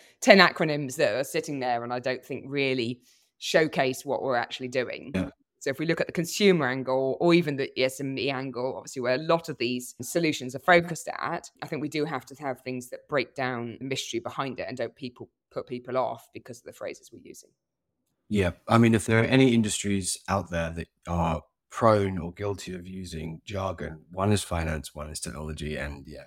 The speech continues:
Speaker 2: I mean, fintech is, yeah, it's just, doesn't stand a chance. Um, I guess fintech is wearing a tag rather than it's been jailed. It's, it's on
Speaker 1: Yeah.
Speaker 2: probation.
Speaker 1: All right, I'll do that. I don't want you to have to change the name of your podcast, Alex.
Speaker 2: <laughs> Okay, thanks.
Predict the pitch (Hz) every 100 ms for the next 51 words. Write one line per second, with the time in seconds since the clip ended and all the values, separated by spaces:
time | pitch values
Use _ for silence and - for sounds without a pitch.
0 | - 82 82 - 82 - 170 80 - -
1 | - 55 - - - _ _ _ _ -
2 | 107 92 95 85 - 90 76 - - -
3 | _ _ 98 101 98 98 101 101 - 107
4 | 92 98 98 95 107 104 95 87 - 92
5 | 76 95 90 80 80 78 - 82 85 78
6 | 76 80 73 - - 87 - - _ _
7 | - 95 90 82 82 - - - _ _
8 | _ - 139 120 - 139 139 127 117 -
9 | - 170 160 147 135 127 - 147 135 131
10 | 131 123 120 120 107 - 113 - - 113
11 | 143 - - 143 - 139 117 - 98 -
12 | 98 262